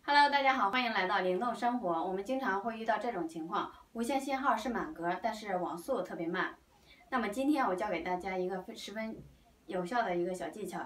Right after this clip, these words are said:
简单的输入几个数字，可以大大提升我们的网速。下面让我们一起来看一下。首先我们打开设置，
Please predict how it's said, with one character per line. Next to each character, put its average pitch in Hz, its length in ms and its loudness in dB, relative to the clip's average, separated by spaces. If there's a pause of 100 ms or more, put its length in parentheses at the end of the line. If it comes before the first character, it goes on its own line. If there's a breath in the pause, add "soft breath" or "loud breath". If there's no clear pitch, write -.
(140)
简 180 200 -4
单 240 160 0
的 214 120 -2
输 262 180 -6
入 240 120 -2
几 180 160 -4
个 190 80 -4
数 247 180 -2
字， 226 260 -4
可 208 60 -12
以 190 120 -6
大 240 180 0
大 196 140 -2
提 190 180 -10
升 180 200 -2
我 165 80 -2
们 170 100 -2
的 196 140 -6
网 - 180 -8
速。 185 180 -12
下 208 160 -8
面 180 160 -4
让 185 160 -2
我 151 40 -6
们 156 120 -6
一 - 20 -6
起 170 140 -10
来 156 260 -14
看 170 280 -8
一 - 20 -6
下。 175 180 -8 (1200 soft breath)
首 233 180 -2
先 262 180 4
我 208 80 2
们 214 140 0
打 160 160 0
开 208 200 -2
设 220 240 0
置， 170 300 -4